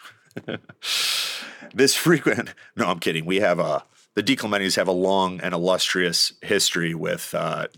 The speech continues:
treatment-resistant paternal depression. But I feel like I've broke that cycle. I feel pretty good overall. Um, cool biohacks that are helpful for depression:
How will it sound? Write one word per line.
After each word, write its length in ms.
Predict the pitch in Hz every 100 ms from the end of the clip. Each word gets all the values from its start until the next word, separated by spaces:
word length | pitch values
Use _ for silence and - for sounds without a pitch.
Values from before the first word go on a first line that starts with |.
| _
treatment-resistant 1300 | - 120 95 87 85 90 82 90 - 92 85 - - - -
paternal 680 | 85 - 104 95 90 80 -
depression. 640 | 85 - 85 82 - - - - - - -
But 240 | 98 - _ _ _ _ _ _ - -
I 60 | -
feel 160 | 190
like 160 | 208 -
I've 340 | 139 - - _ _ _ _ _
broke 240 | 120 131
that 180 | 120 117
cycle. 440 | - 110 - - _ -
I 400 | - _ _ -
feel 140 | 117
pretty 200 | - 120
good 220 | 95 87 - -
overall. 460 | 92 87 87 76 - - - - - -
Um, 480 | 90 87 80 78 _ _ _ _ _ - - - - - -
cool 180 | 113 92
biohacks 500 | 98 95 90 85 -
that 140 | 90
are 80 | 78
helpful 420 | 110 131 - 90
for 180 | - 82
depression: 640 | 82 - 78 - 90 92